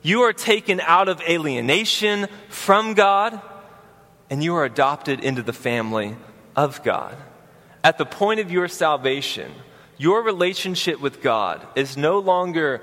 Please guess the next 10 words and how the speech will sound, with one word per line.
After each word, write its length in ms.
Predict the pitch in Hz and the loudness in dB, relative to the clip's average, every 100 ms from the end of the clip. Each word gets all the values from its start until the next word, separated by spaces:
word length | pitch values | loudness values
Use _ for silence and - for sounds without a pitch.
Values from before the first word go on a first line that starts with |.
| - - - | -12 -16 -6
creator 800 | - 143 135 131 156 175 208 202 - - - - - - | -4 -2 -2 0 0 -2 -2 -8 -18 -20 -20 -20 -10 -4
and 160 | 131 | -4
creation. 760 | - 143 127 123 151 - 190 220 - - - - - 151 | -4 -4 -2 -2 -2 -4 -4 -6 -12 -20 -20 -20 -4 -2
It 100 | 143 | 0
is 340 | 131 120 - - - | 0 -2 -12 -20 -16
father 880 | - - 170 170 160 120 113 110 104 - - | -12 0 2 4 0 0 0 -2 -6 -16 -6
and 180 | 123 113 | -4 -4
son, 460 | - 127 107 87 95 - - | -4 -2 -2 -4 -10 -10 -2
or 260 | 151 143 - - | 0 0 -4 -14
father 840 | - - 160 156 143 123 110 101 | -12 0 2 2 0 0 -2 -4